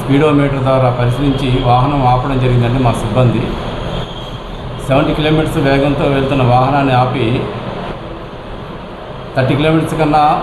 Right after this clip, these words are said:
వాహనం ఎక్కువ ప్రయాణిస్తే ఫైన్ కట్టాలని చెప్పి వాళ్ళకి తెలియపరిచారండి.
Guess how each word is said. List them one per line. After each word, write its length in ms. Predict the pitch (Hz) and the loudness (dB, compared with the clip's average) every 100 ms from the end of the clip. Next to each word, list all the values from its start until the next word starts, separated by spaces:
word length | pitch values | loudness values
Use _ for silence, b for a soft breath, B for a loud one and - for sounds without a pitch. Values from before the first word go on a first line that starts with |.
| - | 0
వాహనం 320 | 135 139 147 | 2 2 2
ఎక్కువ 200 | 135 147 | 0 0
ప్రయాణిస్తే 560 | - 143 139 135 - 123 | 0 2 2 0 -2 -2
ఫైన్ 320 | 123 135 143 | 0 2 2
కట్టాలని 360 | 143 143 135 131 | 2 2 0 0
చెప్పి 200 | 127 143 | -2 -2
వాళ్ళకి 360 | 139 127 120 110 117 | 0 0 0 0 2
తెలియపరిచారండి. 760 | 127 139 135 131 123 113 117 | 2 2 2 2 2 2 2